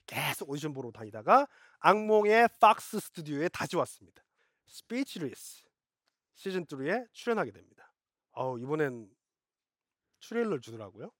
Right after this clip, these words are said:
<laughs> 트레일러 주고 저보다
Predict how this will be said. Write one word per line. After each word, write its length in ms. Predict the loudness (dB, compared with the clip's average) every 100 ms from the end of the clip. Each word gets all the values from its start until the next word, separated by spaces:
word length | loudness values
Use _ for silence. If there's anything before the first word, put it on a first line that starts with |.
| _
<laughs> 580 | -20 -20 _ _ _ _
트레일러 380 | -12 -8 -8 -10
주고 360 | -18 -16 -12 -12 _ -12 -12 -18 -20 _
저보다 580 | 4 4 6 6 6